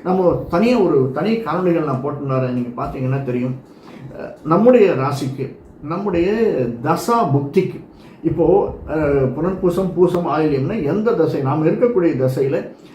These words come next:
என்ன செஞ்சா இன்னும் கொஞ்சம் பிளஸ்ஸா இருக்கலாம், இன்னும் கொஞ்சம் மேன்மை அடையலாம். இப்ப சுக்கிர தசைன்னு சொன்னேன், அதே மாதிரி நமக்கு புனர்பூசத்துல இருக்கிறவங்களுக்கு அதிகமா இருக்கக்கூடிய புதன், கேது ச-, திசைகள் தான் இருக்கும், முப்பத்தஞ்சு to ஐம்பத்தஞ்சு. அந்த மாதிரி இருக்கிறவர்கள் என்ன பண்ணினா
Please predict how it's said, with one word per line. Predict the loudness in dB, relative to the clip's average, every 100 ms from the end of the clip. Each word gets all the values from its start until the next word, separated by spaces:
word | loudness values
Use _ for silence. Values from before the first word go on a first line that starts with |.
| -20 -6
என்ன | -2 0 2
செஞ்சா | 0 0 0
இன்னும் | 0 0
கொஞ்சம் | 0 0 0
பிளஸ்ஸா | 0 0 -2
இருக்கலாம், | -4 -6 -12 -6
இன்னும் | -4 -2
கொஞ்சம் | -2 -2 -2
மேன்மை | -2 -2 -2
அடையலாம். | -2 0 0
இப்ப | 0
சுக்கிர | 2 4
தசைன்னு | 4 2 0 -2
சொன்னேன், | -6 -8 -10 -4
அதே | -2
மாதிரி | 0 0 0
நமக்கு | -2 -4
புனர்பூசத்துல | -4 -2 2 2 2 -4 -6
இருக்கிறவங்களுக்கு | -6 -4 -4 -4 -6 -8 -18 -8
அதிகமா | 0 2 4 4
இருக்கக்கூடிய | 4 2 0 2 2 2
புதன், | 2 2
கேது | 2 2 2
ச-, | 0 -4 -4
திசைகள் | -2 -2 0
தான் | 0
இருக்கும், | 0 0 -2
முப்பத்தஞ்சு | -2 -2 -2 -4
to | -4
ஐம்பத்தஞ்சு. | -4 -2 -4 -6 -6 -8 -10 -10
அந்த | -2 0 2
மாதிரி | 2 4
இருக்கிறவர்கள் | 2 0 0 0 -2 -2
என்ன | -2 0
பண்ணினா | -2 -4 -4 -6